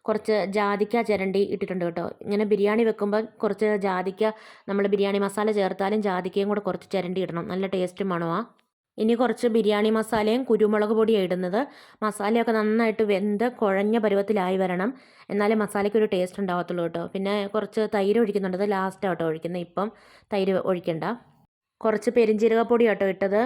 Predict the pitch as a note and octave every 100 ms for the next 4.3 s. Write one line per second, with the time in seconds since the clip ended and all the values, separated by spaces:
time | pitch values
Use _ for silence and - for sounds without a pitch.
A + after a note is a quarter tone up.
0 | B3+ A3+ G#3+ A3 - G#3+ G#3+ A#3+ B3 G#3+
1 | G#3+ G#3+ A3+ G#3+ G#3 G3 G#3+ G#3+ G#3+ G#3+
2 | G3+ G3 F#3+ G3 A#3+ - - - - G3+
3 | G#3 G3+ F#3+ F#3 G3 G3+ - G3 G3 G3
4 | G3+ A3 G#3